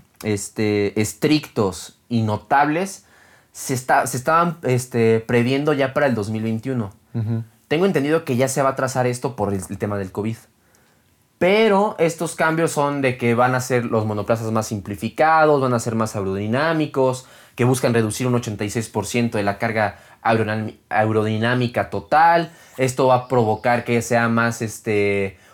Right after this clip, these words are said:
Speaker 1: un poco más rápido y, y confiable a la hora de adelantar. También, este, van a quitar cosas de, del, de la, del monoplaza, como los bearage boards,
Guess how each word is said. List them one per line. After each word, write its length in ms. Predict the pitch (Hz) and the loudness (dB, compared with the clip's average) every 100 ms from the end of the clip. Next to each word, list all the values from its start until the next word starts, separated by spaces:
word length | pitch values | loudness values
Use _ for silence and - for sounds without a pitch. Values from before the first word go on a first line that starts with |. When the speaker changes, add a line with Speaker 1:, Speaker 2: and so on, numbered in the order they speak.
| _ | _
Speaker 1:
un 220 | - 123 | -4 -2
poco 320 | 131 127 127 123 | 0 0 0 2
más 340 | 120 120 - | 2 0 -2
rápido 520 | 123 131 139 139 131 | 0 2 2 0 -2
y, 140 | 120 - | -2 -4
y 120 | 107 | -12
confiable 640 | - 107 101 - 127 123 123 | -4 -4 -4 -2 0 2 2
a 40 | |
la 60 | 117 | 2
hora 140 | 117 | 2
de 80 | 113 | 2
adelantar. 880 | 101 98 98 101 117 147 160 156 156 - _ _ _ _ | 0 -2 -4 -6 0 2 4 0 -4 -20 _ _ _ _
También, 360 | 120 120 131 131 | 0 2 2 0
este, 800 | 123 - 120 110 110 110 110 107 | -2 -4 -2 0 2 2 0 0
van 160 | 120 123 | 0 -2
a 80 | |
quitar 560 | 120 107 117 117 113 - _ _ _ | -4 -2 2 2 0 -6 _ _ _
cosas 520 | 131 123 135 123 110 | 0 2 4 2 2
de, 260 | 107 104 104 | 0 0 0
del, 320 | 101 104 101 | 0 -2 -2
de 120 | 104 | -2
la, 140 | 101 101 | -2 -2
del 180 | 101 104 | -2 -4
monoplaza, 640 | 101 101 127 139 135 120 | -4 -2 0 0 0 -4
como 220 | 101 101 | -6 -4
los 240 | 98 95 | -4 -4
bearage 360 | 104 135 139 139 | -2 -2 -2 -6
boards, 520 | 143 143 135 - - | -2 -2 -2 -10 -16